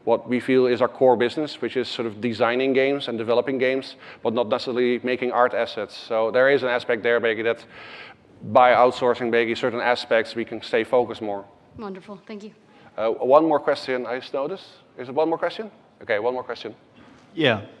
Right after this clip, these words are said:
Speaker 3: um, actually, my question was sort of related. Um, I was wondering about the scope of the creatures, 'cause obviously, uh, this game is also your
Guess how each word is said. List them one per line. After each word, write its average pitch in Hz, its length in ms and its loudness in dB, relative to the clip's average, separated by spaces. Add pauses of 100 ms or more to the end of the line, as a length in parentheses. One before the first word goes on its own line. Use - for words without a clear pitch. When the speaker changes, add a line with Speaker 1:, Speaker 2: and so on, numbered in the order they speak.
(100)
Speaker 3:
um, 120 360 4
actually, 113 680 -4 (120)
my 113 140 0
question 110 320 -12
was 98 140 -10
sort - 340 -6
of - 220 -12
related. 95 540 -6 (280)
Um, 95 440 -4 (100)
I 113 40 -6
was 110 260 -4
wondering 104 340 -4
about 98 280 -6
the 98 80 -14
scope - 400 -4 (500)
of - 120 -6
the 107 60 -2
creatures, 110 460 -6
'cause 101 260 -8
obviously, 101 840 -6
uh, 95 240 -6 (100)
this 95 200 -10
game 98 180 -6
is 95 120 -8
also 98 360 -10
your 92 320 -8